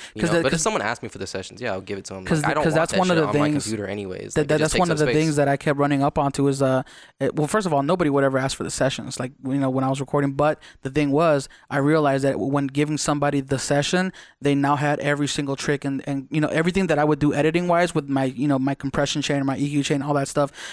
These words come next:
Speaker 2: everything that I was doing, they would have automatic access to. So then they, they can just do their own thing using my exact template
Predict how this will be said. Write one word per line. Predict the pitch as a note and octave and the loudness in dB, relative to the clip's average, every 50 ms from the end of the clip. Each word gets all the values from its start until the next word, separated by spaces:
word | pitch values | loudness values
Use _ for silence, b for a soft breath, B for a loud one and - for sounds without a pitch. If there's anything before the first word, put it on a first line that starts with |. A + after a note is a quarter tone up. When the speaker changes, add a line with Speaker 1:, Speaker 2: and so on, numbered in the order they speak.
| B B B | B B B
Speaker 2:
everything | - D3+ D#3 E3 D#3+ D3+ | 0 0 2 2 2 2
that | C#3+ | 2
I | C#3 | 2
was | C#3 C#3+ C#3 | 2 2 2
doing, | C3 C#3+ D3 D#3 E3 D#3 C3+ | 2 2 2 2 0 -2 0
they | C#3 D3 | 0 2
would | C#3 C#3 B2 | 2 2 0
have | C#3 C#3+ F#2+ | 0 0 0
automatic | C3 C#3 C3+ C3+ C#3 C3+ - E3+ E3 | 0 0 0 0 0 0 0 0 0
access | D3 C#3+ - - C3+ | -2 -4 -4 -6 -8
to. | - - C3+ | -6 -6 -6
So | - - C3+ | -4 -2 -2
then | C#3 C#3 C#3 | -2 0 0
they, | C#3+ D3 D3+ | 2 2 2
they | C#3+ C#3 - D#3+ | 0 0 -2 -2
can | D#3+ E3+ D3 | -2 0 -2
just | C#3 C#3 C#3 | 0 0 0
do | D3 C#3+ | 2 2
their | C3+ C3+ | 2 2
own | C3+ C#3+ D3 D3 | 2 2 2 2
thing | E3+ F3+ E3 | 0 2 2
using | D3+ D3 D3+ D3 D3 C#3+ | 0 0 0 0 0 0
my | C#3 C3 C3+ | 0 -2 -4
exact | C3+ C3+ - C#3+ B2+ - - | -6 -6 -6 -6 -6 -4 -2
template | E3+ F#3+ G#3 E3+ D#3+ D3+ C#3 | -2 0 2 2 2 2 0